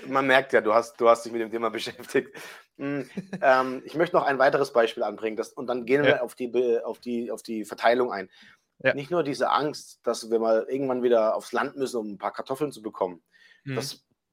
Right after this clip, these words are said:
Speaker 1: ich glaub, die jüngere Gene-, Generation kann sich's nicht vorstellen, möchte sich's
Speaker 2: Ja,
Speaker 1: nicht
Speaker 2: ja.
Speaker 1: vorstellen und, ähm, wird sich's auch nicht vorstellen, selbst wenn der Ostkonflikt immer weiter ausartet.
Speaker 2: Mhm.
Speaker 1: Ähm, was viel bedrohlicher ist für mich persönlich, und ich bin ein Mensch, der sehr freiheitsliebend ist, also,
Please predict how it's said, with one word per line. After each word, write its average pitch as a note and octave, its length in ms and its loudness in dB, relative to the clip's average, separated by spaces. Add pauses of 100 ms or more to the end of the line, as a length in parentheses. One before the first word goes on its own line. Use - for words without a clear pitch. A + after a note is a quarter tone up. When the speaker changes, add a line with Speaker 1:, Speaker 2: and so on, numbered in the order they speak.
(220)
Speaker 1:
ich - 140 -18
glaub, C#3 200 2
die B2+ 80 -6
jüngere B2+ 220 4
Gene-, B2 280 2
Generation A#2+ 500 -2
kann C#3 200 -4
sich's C#3 200 -8
nicht C3+ 140 -6
vorstellen, A#2+ 460 -4
möchte C#3+ 240 -4
sich's A#2+ 140 -8
Speaker 2:
Ja, A#2 80 -4
Speaker 1:
nicht A#2 60 0
Speaker 2:
ja. A#2 60 -2
Speaker 1:
vorstellen B2 360 -2
und, A2 180 -12 (540)
ähm, A#2 420 2
wird E3+ 160 4
sich's C#3 160 -6
auch B2 100 0
nicht B2 140 -6
vorstellen, A2 480 -4 (560)
selbst C#3 280 0
wenn B2+ 240 2
der A#2 140 2
Ostkonflikt B2+ 680 -2
immer B2 160 0
weiter A2+ 280 4
ausartet. A2 640 -2
Speaker 2:
Mhm. C3 300 -6 (100)
Speaker 1:
Ähm, A#2 180 -4
was C#3 180 4
viel G3 160 2
bedrohlicher E3 540 10
ist C3+ 120 2
für C#3+ 120 -2
mich E3+ 220 2
persönlich, A2+ 440 0
und C3 60 -8
ich C3 120 -10
bin D3 120 -2
ein B2 120 -2
Mensch, C#3+ 240 -2
der B2 120 0
sehr B2+ 140 -2
freiheitsliebend B2 760 -2
ist, A#2 160 -10
also, G#2 300 -8